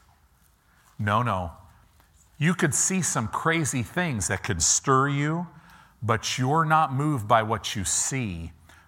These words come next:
You're moved by what you say.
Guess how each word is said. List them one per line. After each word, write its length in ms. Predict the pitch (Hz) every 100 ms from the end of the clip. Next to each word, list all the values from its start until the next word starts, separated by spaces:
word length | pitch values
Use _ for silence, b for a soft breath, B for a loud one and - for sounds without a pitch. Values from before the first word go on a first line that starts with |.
| b
You're 360 | 98 107 127 117
moved 800 | 113 131 160 113 98 90 98
by 200 | 101 95
what 340 | 95 101 110 98
you 160 | 92
say. 720 | 85 - - 123 107 80 -